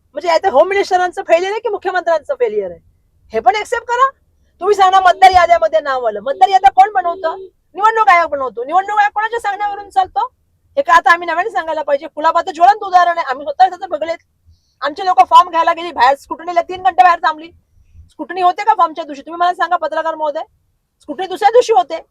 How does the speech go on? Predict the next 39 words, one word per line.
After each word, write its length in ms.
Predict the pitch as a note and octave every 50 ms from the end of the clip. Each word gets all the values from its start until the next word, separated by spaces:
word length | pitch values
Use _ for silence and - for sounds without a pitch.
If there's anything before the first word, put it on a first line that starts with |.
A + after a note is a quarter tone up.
| _ _ _ _ _ _ _ -
टोकन 440 | F#4+ F4 F#4 F4+ - G4+ A4 G#4
घेऊन 220 | D4+ C#4+ E4 F#4+ G#4+
पैसे 300 | - F4+ F4 E4+ - A4 F#4
भरून 180 | D#4+ F4+ F#4
लोकांचे 340 | F#4+ F4 F4 F4+ F4+ F4 F#4+ F4+ -
फॉर्म 200 | F4 E4 E4 E4
नाही 120 | E4+ E4+
भरले 240 | E4 D#4 C#4+ D4 C#4+
गेले 180 | C4+ C#4 C4
का? 140 | - - D#4
तर 100 | D4 -
स्वतः, 320 | F4+ F4 C#4+ - F4+ F#4 F4+ - _ _ _ _ _
अ, 60 | - C#4
अध्यक्ष 580 | C4+ C4+ B3+ - - B3 A#3 - - - -
आतमध्ये 360 | F#4+ - - C#4 D#4 D#4 D4+
बसलेत, 280 | C#4+ C#4 B3 _ B3 A3
कार्यकर्त्यांना 840 | - _ _ - C#4+ D4 E4 E4+ E4+ E4 C#4+ - - C#4+ C#4 C#4+ D4
आणि 320 | C#4+ C#4+ D4 D4+ D4+ C#4+ - _ _ _ _
त्यांच्या 260 | - C#4 G#3+ D4+ D4+
स्टाफला 400 | C#4+ - D4 C4+ C4 - C#4 C4
घेऊन 240 | B3 A3 G#3 F3+ E3 _ _ _ _ _ _ _
तीन 120 | F4 G4 F#4+
तीन 180 | G4+ G#4+ G#4+
चार 220 | G#4+ F#4+ E4 C#4+ B3+
चार 160 | - G4 G4
तास 180 | - G#4+ A4 - -
तुम्ही 120 | G4+ G4+ G4+ G#4
बसता, 260 | - _ - B4+ C5+ - _ _ _
लोकांना 320 | C4+ C#4+ F#4 F#4 F#4 G4 F#4
फॉर्म 280 | - C#4+ D4 F4 G4+
भर-, 480 | G#4 G4 G4+ F#4 E4 C4+ D4 C#4 A3+ A#3
भरू 160 | C4 C#4+ F4+
देत 140 | F4+ F#4+ G4 _
नाहीत. 460 | F#4+ G4+ G#4+ _ _ _ - F#4+ - -
तुम्ही, 200 | D#4 D#4+ F#4 F#4+
मला 220 | E4+ D#4 D#4+ F4+
माहिती 240 | E4+ E4+ E4 E4 F4
आहे, 60 | F4 -
फाईट 160 | E4 - D4